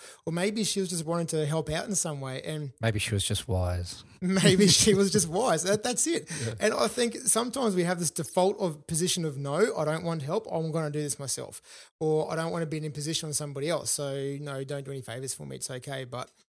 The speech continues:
Speaker 1: you're saying that you've learned so much now about asking for help and being open when someone else would like to help you.
Speaker 2: Yes. And I think when you really think about it, there is nothing better to form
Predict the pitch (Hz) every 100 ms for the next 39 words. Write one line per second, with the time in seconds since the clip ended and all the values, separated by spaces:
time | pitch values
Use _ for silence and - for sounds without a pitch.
0 | _ _ 151 156 165 156 143 139 - _
1 | _ _ _ 175 170 147 156 - - 156
2 | 147 175 - 165 139 135 143 139 _ -
3 | 156 156 165 143 143 135 208 - _ _
4 | _ _ _ 156 147 143 147 156 - 165
5 | 185 185 165 151 143 - _ - 151 151
6 | 143 160 147 143 143 147 143 - 151 139
7 | 139 120 123 120 127 - 107 127 _ -
8 | 82 - - - _ _ _ _ _ _
9 | - 143 131 123 113 - 127 - 160 -
10 | - - _ - 139 147 156 175 156 -
11 | 123 127 104 92 - - 107 104 - 110
12 | 135 139 101 95 101 - 98 - 101 98
13 | 95 90 95